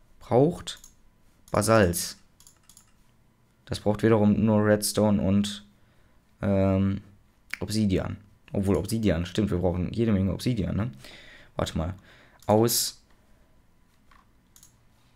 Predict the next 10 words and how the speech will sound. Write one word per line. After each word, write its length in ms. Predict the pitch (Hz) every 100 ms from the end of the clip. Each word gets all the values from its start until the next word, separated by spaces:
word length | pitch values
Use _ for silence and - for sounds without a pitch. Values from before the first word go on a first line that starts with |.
| _ - -
zwei 320 | - 120 170
Redstone 680 | 147 156 - - 55 123 165 - - - - - - - - - - - - -
und 520 | 104 107 107 110 -
ich 60 | -
glaube 320 | - 104 -
einem 360 | 123 156 127 113
einzigen 440 | 127 139 - 113
Obsidian. 420 | 110 113 - - 107
Nee, 240 | 127 110 -
oh, 220 | 123